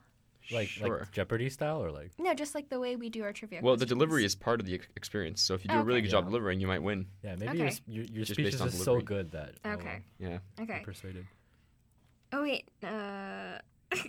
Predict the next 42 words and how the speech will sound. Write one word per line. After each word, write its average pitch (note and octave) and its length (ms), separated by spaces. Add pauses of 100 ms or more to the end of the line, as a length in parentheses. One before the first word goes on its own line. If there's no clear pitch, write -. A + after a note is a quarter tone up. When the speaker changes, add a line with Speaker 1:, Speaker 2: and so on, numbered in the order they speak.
(120)
Speaker 3:
no, D#4 180
Speaker 1:
Great - 20
Speaker 3:
Chris, E3 200
Speaker 1:
start, G#2 180
Speaker 3:
you F#2+ 80
go C3+ 140
Speaker 1:
Steph. D#3+ 240
Speaker 3:
first, - 20
'cause G#3 1120
Speaker 2:
<laughs> A#4 220 (180)
Speaker 3:
<laughs> C4 640 (200)
Okay, G4+ 280
you C#4+ 140
can F#4 140
tell E4+ 180
I'm, D#4+ 220
I'm, B3+ 200
I'm C4+ 140
very A3+ 220
prepared A3 420
for B3+ 100
this. D4+ 440
Speaker 2:
Okay. G#2 260 (240)
Speaker 1:
Oh, A#2 220
man. A2+ 240 (340)
Speaker 2:
All A#2+ 80
right, F2+ 80
I'm A2+ 60
gonna C#3+ 160
go C3 100
with A2+ 120
a F#2+ 40
good G#2 120
one, F2+ 140
then. F2+ 240
I'm G2+ 80
gonna G#2 100
start G2+ 200
off F#2 160
with G2 100
a - 20
bang. F#2 280